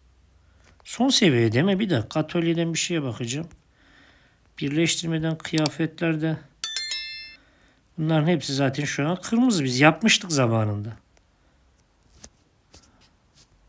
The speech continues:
Full atak. Şöyle yapsak mı?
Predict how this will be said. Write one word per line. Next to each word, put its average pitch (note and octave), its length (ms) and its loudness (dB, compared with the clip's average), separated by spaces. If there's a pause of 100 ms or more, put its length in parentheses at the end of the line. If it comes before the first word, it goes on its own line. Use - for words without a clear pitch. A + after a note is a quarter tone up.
(2250)
Full D3+ 120 -2
atak. D3 440 -4 (4000)
Şöyle A2+ 540 -4
yapsak A2+ 540 -6
mı? A2 140 -6